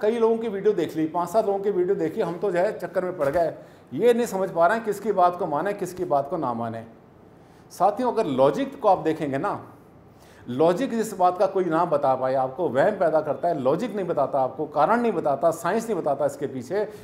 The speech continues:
तो वहाँ पर आपको वहम होता है। जो आदमी आपको science के हिसाब से, logic से बताए, जैसे मैंने आपको बताया अभी, दिशाओं की अपनी अपनी nature होती है, जो पंच तत्व होते हैं, हमारे five elements होते हैं, हमारे five great elements होते हैं,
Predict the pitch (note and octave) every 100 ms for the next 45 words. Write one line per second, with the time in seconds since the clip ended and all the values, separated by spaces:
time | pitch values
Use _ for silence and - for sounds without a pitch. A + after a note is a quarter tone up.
0 | - F3+ C3 D3+ G#3+ G3+ E3 D#3 D3+ B2+
1 | C3+ B2 A#2 C3+ G3 F3+ D#3+ F#3+ F3 F3+
2 | E3+ F3 F3+ - F#3+ A#3 A3+ - D#3 C#3
3 | D#3+ D#3+ - - - A2+ D3+ F3+ A#3 G#3
4 | E3 F3 F3+ D#3+ D#3 D3+ C3+ G#3 A3 -
5 | F3+ D3+ C3+ C3 B2 A#2 A#2 - - -
6 | - C3 C3 D#3+ F#3+ G3 F#3+ F3+ F3+ F3
7 | C3+ D#3 A3 D#3+ E3 D#3 D#3+ D#3 D3+ -
8 | F#3 G3 F#3 E3 D3+ C3+ E3+ D3 D3+ D#3
9 | D3+ D#3+ F#3+ E3 D#3 D#3 D#3 C#3 C#3+ C3+
10 | C#3 C#3+ D3 C#3+ C#3 C3 G3 F3 D3 C#3+
11 | C3+ C#3+ C#3 C3+ F3+